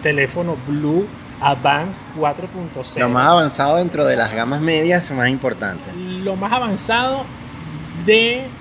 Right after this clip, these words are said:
Speaker 1: de ningún lado. Eso no era lo más avanzado de ningún lado. Eso era una porquería ese teléfono.
Speaker 2: Sí,
Speaker 1: Pero me lo regaló
Speaker 2: pero
Speaker 1: una prima.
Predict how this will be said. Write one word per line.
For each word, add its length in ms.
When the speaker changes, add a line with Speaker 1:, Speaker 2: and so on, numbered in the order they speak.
Speaker 1:
de 120
ningún 300
lado. 300
Eso 140
no 80
era 100
lo 100
más 100
avanzado 260
de 60
ningún 260
lado. 220
Eso 180
era 100
una 80
porquería 380
ese 100
teléfono. 400
Speaker 2:
Sí, 120
Speaker 1:
Pero 160
me 80
lo 80
regaló 260
Speaker 2:
pero 140
Speaker 1:
una 80
prima. 260